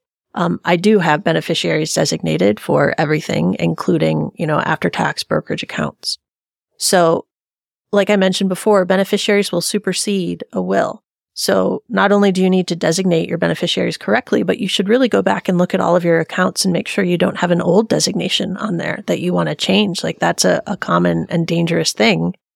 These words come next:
especially when we're talking in the financial independence space and you might have some pretty large accounts out there. You know, it's a, a big deal. So the next sort of level of defense is wills and trusts.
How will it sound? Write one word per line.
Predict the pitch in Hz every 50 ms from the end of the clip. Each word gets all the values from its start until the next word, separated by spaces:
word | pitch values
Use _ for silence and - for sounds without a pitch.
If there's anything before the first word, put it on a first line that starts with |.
| _ _ _ _ -
especially | - - - - 180 - - 190 190
when | 175 170 170 175
we're | 175 175 170 165 160
talking | - - - 156 - - 185 175 170
in | 165 165
the | 165 170 170
financial | - - 175 170 170 170 170 - 185
independence | 180 175 175 - - 240 254 220 208 -
space | - - 165 160 170 170 - -
and | 196 185 165 - -
you | 196 175
might | 180 180 170
have | 175 180 -
some | - 175 175
pretty | - 175 170 165
large | 170 - 160 170 -
accounts | - - - 185 196 - -
out | - - - -
there. | - - - - - _ _ _ _ _ _ -
You | - 175
know, | 185
it's | - -
a, | 180 180 - -
a | - 180
big | - 185 180 -
deal. | - 175 - 170 180 - _ _ _ _ _ _ _ _ _ _ _ _ _ _ _ -
So | - 196
the | 185 196 196
next | 196 202 - -
sort | - 220 196
of | 196 180
level | 185 180 175 170 175 165
of | 170 160 160
defense | 170 - - - 180 170 202 214 - -
is | 190 175 170 170 185
wills | 185 - 190 180 175 170 170 170 170 -
and | - 170 160
trusts. | - - - 160 - - - - - -